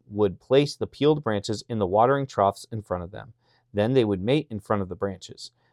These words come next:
But he didn't do this with the weaker ones, so the weaker lambs belonged to Laban and the stronger ones were Jacob's. As a result, Jacob became very wealthy with large flocks of sheep and goats,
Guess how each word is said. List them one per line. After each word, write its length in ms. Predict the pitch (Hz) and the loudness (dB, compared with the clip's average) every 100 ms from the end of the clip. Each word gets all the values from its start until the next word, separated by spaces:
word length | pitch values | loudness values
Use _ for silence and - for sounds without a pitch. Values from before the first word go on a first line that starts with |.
| _ | _
But 120 | 98 | -2
he 80 | 101 | -2
didn't 380 | 95 143 156 120 | 2 2 2 -2
do 180 | 120 127 | 0 2
this 280 | 98 98 - | 2 -2 -2
with 160 | 101 | -2
the 80 | 98 | 2
weaker 320 | 117 202 120 | 0 2 2
ones, 320 | 87 87 - | 2 -2 -10
so 220 | - - 127 | -8 4 4
the 100 | 110 | 6
weaker 300 | 180 196 110 | 2 4 2
lambs 320 | 98 104 - | 2 -2 -4
belonged 360 | 104 101 98 | 0 2 2
to 80 | - | 0
Laban 360 | 104 160 117 98 | 2 2 2 -4
and 120 | 95 | -6
the 40 | |
stronger 380 | 95 - 180 120 | -2 2 4 4
ones 240 | 92 107 123 | 2 0 -2
were 80 | |
Jacob's. 500 | 127 180 190 - - - _ - - | 2 2 2 -6 -10 -20 _ -6 6
As 160 | 175 | 6
a 60 | 208 | 10
result, 360 | 175 127 113 | 8 8 6
Jacob 320 | 120 139 - 120 | 4 2 2 -4
became 320 | 113 123 101 | -2 -2 0
very 280 | 90 123 175 | 6 8 8
wealthy 340 | 120 95 104 | 6 2 0
with 160 | 98 92 | -4 -6
large 500 | 90 107 147 170 - | 2 8 8 8 -2
flocks 540 | - 127 120 - - - _ _ | 4 4 4 -2 -14 -16 _ _
of 120 | - | -8
sheep 320 | - - 180 - | -6 -4 -4 -2
and 100 | 151 | 0
goats, 300 | 117 98 - | 4 4 2